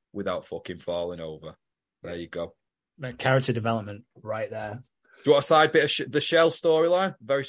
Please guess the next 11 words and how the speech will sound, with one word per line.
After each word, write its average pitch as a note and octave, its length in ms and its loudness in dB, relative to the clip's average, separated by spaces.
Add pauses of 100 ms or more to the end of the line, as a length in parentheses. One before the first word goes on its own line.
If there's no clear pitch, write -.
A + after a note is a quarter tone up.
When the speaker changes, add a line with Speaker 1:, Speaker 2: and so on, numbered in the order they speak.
Speaker 1:
a, C3+ 100 -8 (160)
a B2 60 -8
very B2+ 260 4
quick C#3+ 300 2
bit. F3 240 4 (540)
Speaker 2:
Yeah, E4 320 6
might E3+ 180 8
as C3+ 100 4
well. D#3+ 300 4 (200)
Um, C3 440 4
Speaker 1:
So C3 200 -2